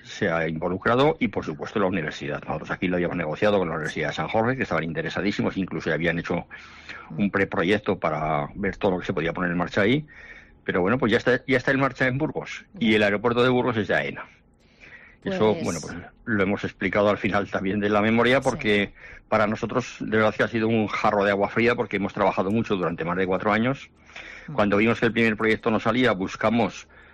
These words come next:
Speaker 1: eh, contactar con una de las buenas escuelas de pilotos que había, que era Flybay en, en Burgos. Vino, eh, Alex Álvarez, el C E O de esa
Speaker 2: Mm.
Speaker 1: compañía, vino varias veces a Huesca,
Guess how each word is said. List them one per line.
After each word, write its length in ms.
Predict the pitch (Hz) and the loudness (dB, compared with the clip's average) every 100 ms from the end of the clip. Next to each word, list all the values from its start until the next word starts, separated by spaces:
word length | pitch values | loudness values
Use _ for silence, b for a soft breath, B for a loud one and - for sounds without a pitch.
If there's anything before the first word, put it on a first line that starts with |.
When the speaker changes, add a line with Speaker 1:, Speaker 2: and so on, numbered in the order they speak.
| B B - | B B -4
Speaker 1:
eh, 800 | 98 101 98 92 92 92 87 85 | 0 2 4 4 2 2 0 -2
contactar 560 | - 107 90 - 127 120 | 0 0 -2 0 0 0
con 160 | 101 | -2
una 200 | 92 101 | 0 2
de 80 | 104 | 2
las 120 | 101 | 2
buenas 280 | 98 107 104 | 2 2 2
escuelas 340 | 92 - 104 98 | -2 -2 -2 0
de 100 | 95 | -2
pilotos 440 | 104 120 101 - | 0 0 0 -4
que 340 | - 95 90 | -2 0 0
había, 320 | 90 104 117 - | 0 2 2 2
que 100 | 87 | 0
era 280 | 90 90 90 | 2 0 0
Flybay 540 | 98 87 92 117 123 - B B B | 0 2 2 2 -2 -16 B B B
en, 640 | 101 104 98 92 90 90 - | -4 0 0 0 -2 -4 -6
en 160 | 98 | -2
Burgos. 480 | 113 123 170 - - - - | 2 4 4 0 -12 -20 -12
Vino, 720 | 110 95 92 107 117 117 117 - | -8 -2 2 2 4 4 2 0
eh, 840 | - 110 101 98 92 92 92 95 - - | 0 2 2 2 2 0 -2 -4 -12 -4
Alex 340 | 113 110 98 | 0 0 0
Álvarez, 340 | 117 120 92 87 | 0 2 2 0
el 120 | 80 | -6
C 160 | 82 104 | -4 0
E 40 | 101 | 2
O 80 | 101 | 2
de 160 | 98 | 0
esa 540 | 92 - 98 95 92 87 - - - | 0 0 2 2 0 -4 -10 -4 4
Speaker 2:
Mm. 40 | |
Speaker 1:
compañía, 440 | 110 98 104 113 | 4 4 4 4
vino 320 | 92 87 95 104 | 2 2 2 4
varias 340 | 113 117 104 | 4 4 4
veces 280 | 113 101 104 | 2 0 0
a 60 | 110 | 2
Huesca, 440 | 135 - 143 151 | 2 2 0 0